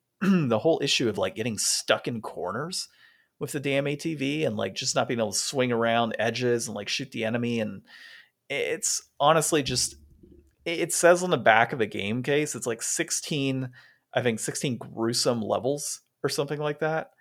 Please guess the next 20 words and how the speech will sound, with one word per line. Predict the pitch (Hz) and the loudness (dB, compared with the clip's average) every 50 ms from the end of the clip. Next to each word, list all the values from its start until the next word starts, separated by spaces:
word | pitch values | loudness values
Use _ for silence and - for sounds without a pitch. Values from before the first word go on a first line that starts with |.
| _ _ _ _ _ _ _ _ _ | _ _ _ _ _ _ _ _ _
Um, | - 113 113 110 107 107 104 104 104 104 123 127 - _ _ _ _ _ _ _ _ _ _ _ _ _ | 2 4 4 6 4 4 2 0 -2 -6 -6 -10 -16 _ _ _ _ _ _ _ _ _ _ _ _ _
and | - 123 | 2 2
I | 120 | 2
think | 120 151 143 | 2 0 -2
that's | - 170 - - | -2 -2 -2 0
about | 98 107 101 90 - | 0 2 2 2 0
right. | 92 95 92 92 92 - _ _ - | 0 -2 -2 -2 -4 -10 _ _ -6
Like, | 127 120 123 | -6 -4 -4
it's | - 127 - | -6 -6 -4
so | - - - - - - 151 135 135 127 120 113 110 | -2 -2 -2 -2 -2 -2 0 0 2 2 2 0 0
difficult. | 98 - - - - - - - 95 82 - - _ _ _ _ _ _ _ _ _ _ _ _ _ _ | -2 -4 -6 -6 -6 -8 -12 -12 -12 -12 -12 -14 _ _ _ _ _ _ _ _ _ _ _ _ _ _
And | 127 123 123 120 | -2 0 2 2
it, | 120 123 - | 2 0 0
it's | 131 127 127 - - 151 | -2 -4 -4 -6 -4 -2
not | 151 160 175 175 | -2 0 0 0
even | 170 160 156 147 127 | 0 -2 -2 -2 -2
like | 123 120 113 107 107 104 - - _ _ _ _ _ _ _ _ _ _ _ _ - | -2 0 0 -2 -2 -4 -10 -18 _ _ _ _ _ _ _ _ _ _ _ _ -8
the | 120 | -6
game | 107 127 123 123 127 123 110 | -4 -2 -2 -2 0 -2 -2
itself | 104 - - - - - 98 95 104 98 - - - | -2 -2 -4 -2 2 2 2 2 2 0 -4 -10 -18